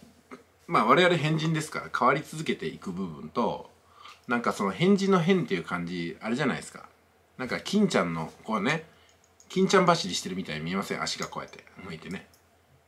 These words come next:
で、恋人ってのは心があるんですよね。変人ってのは金ちゃん走りですよね。で、今回のタイトルは変にしようかと思ったんだけども、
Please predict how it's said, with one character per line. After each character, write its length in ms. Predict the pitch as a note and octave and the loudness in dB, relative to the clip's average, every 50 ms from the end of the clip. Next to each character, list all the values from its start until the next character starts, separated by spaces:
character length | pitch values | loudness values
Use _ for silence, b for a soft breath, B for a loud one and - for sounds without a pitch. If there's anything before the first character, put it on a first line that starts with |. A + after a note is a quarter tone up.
| _ _ _ _ _ _ _ _ - | _ _ _ _ _ _ _ _ -8
で、 300 | - C3 A2+ E2+ - - - _ _ _ _ _ - | -4 -2 -2 -2 -4 -8 -16 _ _ _ _ _ -4
恋 320 | - - G3+ A#3 A3+ A3+ | 2 4 4 6 6 4
人 100 | A#3 A#3 | 2 2
っ 60 | A3+ | 0
て 80 | - - | 0 0
の 80 | - A#2+ | 2 2
は 200 | F#2+ E2 - - - | 2 0 0 -4 -12
心 320 | - - - - C#3 B2 | -16 -10 -2 2 2 2
が 140 | G2 D#2+ D2 | 2 2 -4
あ 20 | |
る 60 | C#2+ C#2+ | -6 -6
ん 40 | D2+ | -10
で 40 | - | -14
す 80 | - | -14
よ 80 | - B2 | -8 -6
ね。 160 | E3+ A3 - - _ _ _ _ _ _ _ _ _ _ _ _ _ _ _ | -6 -6 -6 -8 _ _ _ _ _ _ _ _ _ _ _ _ _ _ _
変 220 | _ - G3 G3 | _ 2 4 4
人 180 | G3 F3+ F#3 G3 | 4 4 4 2
っ 20 | |
て 120 | F#3 F#3 D#3+ | 2 2 2
の 100 | A#2 G2 | 2 2
は 140 | F#2 D#2+ D#2 | 2 0 0
金 160 | - - A2 | -2 -2 -2
ち 100 | G2+ - | 0 0
ゃ 40 | F#2 | -2
ん 40 | F2+ | -4
走 200 | F2+ F2 - - | -4 -8 -8 -10
り 60 | - | -16
で 40 | - | -18
す 100 | - - | -20 -20
よ 100 | - - | -20 -20
ね。 100 | - - - _ _ _ _ _ _ _ _ _ _ _ _ B B B B B B B B B B - | -20 -20 -20 _ _ _ _ _ _ _ _ _ _ _ _ B B B B B B B B B B -8
で、 100 | B2 B2+ | -8 -4
今 220 | - - A#3 B3 | 2 4 4 6
回 160 | A3+ D#3+ A#2 | 8 6 6
の 80 | F#2+ F#2 | 4 2
タ 120 | - G2 | 0 -2
イ 60 | F2+ E2 | -4 -4
ト 60 | - | -6
ル 100 | E2+ E2+ | -4 -2
は 380 | G2 F#2+ E2+ D2 - - - - | 0 2 2 0 -2 -4 -8 -6
変 320 | - - G#3+ F#3 A2+ - - | -2 0 2 2 0 -2 -4
に 120 | - G2+ G#2 | -2 -2 -2
し 100 | - - | 0 0
よ 80 | A2+ G2 | -2 -2
う 20 | |
か 60 | F2 | -2
と 80 | E2 - | -4 -8
思 100 | E2 D#2+ | -8 -10
っ 20 | |
た 140 | - - D2+ | -10 -12 -16
ん 80 | D2 D2+ | -16 -16
だ 80 | D#2+ | -16
け 80 | D#2 - | -16 -10
ど 60 | - | -6
も、 240 | G#2 A#2 G#2+ D#2+ - | -4 -4 -4 -4 -8